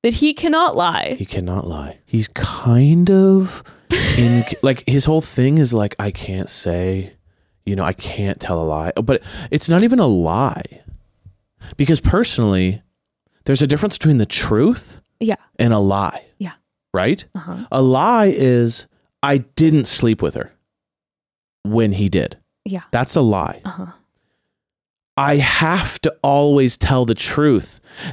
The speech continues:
Speaker 2: I think this is actually a very, I'm, I'm really, I'm really, I'm kind of like, you know, this is next level. There's a big difference between always telling the truth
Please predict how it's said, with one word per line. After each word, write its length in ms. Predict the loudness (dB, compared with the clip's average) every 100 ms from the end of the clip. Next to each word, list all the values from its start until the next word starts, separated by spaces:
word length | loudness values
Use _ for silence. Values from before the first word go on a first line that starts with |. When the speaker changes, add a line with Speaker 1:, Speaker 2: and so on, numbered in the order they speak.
| -2
Speaker 2:
I 60 |
think 180 | 2 2
this 100 | 4
is 140 | 4
actually 280 | 2 0 0
a 40 | 2
very, 260 | 2 2
I'm, 180 | 2 2
I'm 200 | 2 2
really, 200 | 2 2
I'm 180 | 4 4
really, 240 | 4 4 2
I'm 160 | 2
kind 180 | 2 2
of 100 | 4
like, 280 | 2 2 0
you 80 | 2
know, 160 | 2 -2 -12 -10
this 120 | -2 0
is 100 | 2
next 220 | 2 2
level. 340 | 0 0 -2 -8 _ _ _ _ -2
There's 160 | 2 2
a 60 |
big 220 | 2 0
difference 360 | 2 2 0 -2
between 400 | -4 0 0 0 0
always 600 | 0 2 4 4 4 2
telling 440 | 0 2 2 2
the 100 | 0
truth 760 | -4 -6 -2 2 2 2 -4